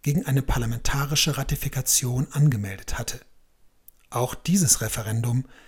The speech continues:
ging positiv aus. Jacques Delors hatte seinen geänderten Vertragsrahmen.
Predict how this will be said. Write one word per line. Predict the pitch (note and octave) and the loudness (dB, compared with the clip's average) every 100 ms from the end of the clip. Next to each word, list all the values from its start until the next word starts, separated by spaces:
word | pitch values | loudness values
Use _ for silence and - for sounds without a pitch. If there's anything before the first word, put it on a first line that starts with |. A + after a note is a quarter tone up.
| - | -18
ging | - G2+ | -10 -6
positiv | - - C3 B2 - D3 C#3+ - | 0 2 2 0 -2 -4 -4 -6
aus. | A#2+ - - - - - _ _ _ - _ - | -6 -2 -2 -2 -8 -20 _ _ _ -20 _ -12
Jacques | A#2 A2+ - - | 0 4 2 2
Delors | D#3+ A#2 G#2+ G#2 - - _ _ - | 0 0 -4 -10 -14 -20 _ _ -14
hatte | - C3+ - C3 | -6 -6 -2 0
seinen | G#2+ G#2 G2+ A2 | 0 -2 -8 -10
geänderten | C3+ - A#2+ A#2+ A#2+ A2+ - A#2 | -12 -8 -4 -2 -2 -6 -4 -4
Vertragsrahmen. | - B2+ - - - - - - - - - - | -4 -6 -4 -4 -2 -4 -2 -2 -2 -8 -14 -16